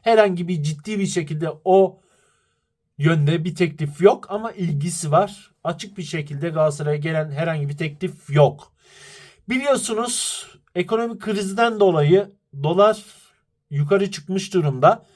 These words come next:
ve burada da kur yüzünden bazı oyuncularımızın maaşları mutlak bir şekilde iyileşmesi gerekiyor. Bunların başında da Barış'ın maaşı geliyor. Kaan Ayhan'ın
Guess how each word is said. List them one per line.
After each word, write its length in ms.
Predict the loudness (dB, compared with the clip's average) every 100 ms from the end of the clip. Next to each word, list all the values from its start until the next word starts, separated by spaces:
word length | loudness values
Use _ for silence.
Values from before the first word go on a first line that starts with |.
| _ _ -12
ve 300 | -8 -6 -6
burada 340 | -6 0 2
da 260 | 2 0 -6 _ _ _ _ _ _ _ _ _ _
kur 340 | -6 -4 -6 -10 _ _
yüzünden 640 | -4 -2 -2 2 2 2 -4 _ _
bazı 460 | 2 6 6 2 -2
oyuncularımızın 1120 | 0 0 0 0 2 0 -2 -6 -2 -2 -4 _ _
maaşları 800 | -2 0 0 0 0 0 0 -4 _ _
mutlak 360 | -8 0 0 0
bir 60 | -6
şekilde 600 | -6 -6 -2 2 2 2 _ _ _
iyileşmesi 880 | -2 0 0 -2 -4 -4 0 0 -2 _ -4
gerekiyor. 640 | 0 0 -2 -2 -2 -4 -12 _ -6
Bunların 460 | 2 2 2 2
başında 420 | 2 0 -2 -2
da 300 | 0 -2 2
Barış'ın 540 | 2 2 0 -4 -4 _
maaşı 640 | -2 0 0 0 -2 -4 _ _ _ -6
geliyor. 580 | -4 -2 -2 -2 -4 -10
Kaan 280 | -2 0
Ayhan'ın 540 | 2 0 0 -2 -2